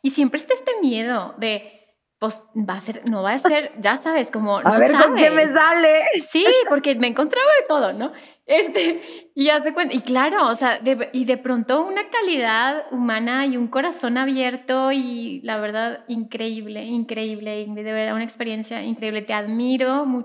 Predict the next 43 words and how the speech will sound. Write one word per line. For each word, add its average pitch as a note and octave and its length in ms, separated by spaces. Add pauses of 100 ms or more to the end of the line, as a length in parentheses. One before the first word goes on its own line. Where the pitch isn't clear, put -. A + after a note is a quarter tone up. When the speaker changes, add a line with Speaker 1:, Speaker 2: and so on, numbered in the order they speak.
(120)
Speaker 1:
muchísimo C#4+ 680
y A#3+ 200
gracias A#3 320
por - 160
aportar A3+ 580
a C4 40
la C4 140
humanidad, A3+ 640 (280)
gracias A#3+ 280
por C4 160
aportar A#3 600
a - 20
este C#4 180
país A#3 500 (240)
y A#3 100
síguelo B3+ 400
haciendo. A#3 500 (320)
Y B3 100
ni C4 140
modo C4+ 280
que C4+ 80
los, B3+ 280
o A#3 340
que B3+ 120
toda C4 160
la D#4+ 80
energía C#4+ 400
que, - 420
oscurilla A#3+ 540
ahí D#4+ 140
que E4 100
te E4 100
empiece C4 480
a, C#4+ 380 (300)
a - 100
querer B3 180
distraer, D4 500
no B3+ 100
les C#4 160
hagas E4+ 220
caso, B3+ 320
tú C4 100
síguele, F#4+ 500